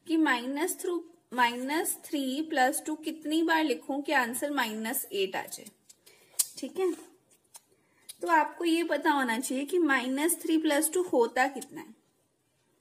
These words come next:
बताइए, Plus का sign, minus का sign होगा तो minus, मतलब operation subtraction को होगा तो वन आया,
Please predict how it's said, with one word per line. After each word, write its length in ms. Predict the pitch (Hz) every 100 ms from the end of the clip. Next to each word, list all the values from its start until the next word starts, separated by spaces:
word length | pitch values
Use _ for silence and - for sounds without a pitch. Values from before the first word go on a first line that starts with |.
| _ _ _ _ _ _ _ _ _ _ _ _ -
बताइए, 440 | 233 240 226 233 330 - - _ _ _ _ _ _ _ _ _ -
Plus 260 | 254 233 247
का 160 | 262
sign, 320 | 277 269 262 262
minus 360 | 233 226 254
का 120 | 285
sign 260 | 277 254 277
होगा 260 | 262 220 226
तो 160 | 247
minus, 400 | 247 214 220 226 -
मतलब 420 | 226 233 214 - _ -
operation 640 | 196 208 208 - 285 440 -
subtraction 640 | - 277 226 170 - 247
को 120 | 262
होगा 220 | 254 254 302
तो 160 | 302
वन 240 | 240 214 214
आया, 240 | 220 269